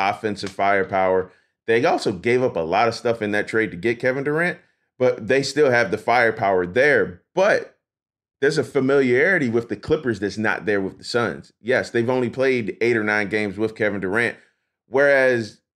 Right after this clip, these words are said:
this is the most basketball we've seen Kawhi Leonard play in, what, two, three seasons.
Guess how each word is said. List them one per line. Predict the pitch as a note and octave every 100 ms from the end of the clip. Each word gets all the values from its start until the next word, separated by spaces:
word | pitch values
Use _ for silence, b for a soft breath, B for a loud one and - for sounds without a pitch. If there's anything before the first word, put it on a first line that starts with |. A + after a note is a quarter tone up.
| _ _ _ _ _ _ _ _
this | D#3+ -
is | A3+
the |
most | D#3+ C#3+ G2
basketball | B2 G#3 - A#2 G#2
we've | A#2+ F#3
seen | - B2
Kawhi | A2+ A2+ A2 G#2
Leonard | D3+ D#3+ -
play | A2 G#2 G2
in, | G2 G2 F#2+
what, | F#2 D#2+ -
two, | - B2
three | A#2+ A2+
seasons. | G#2 C#3+ D#3+ E2 -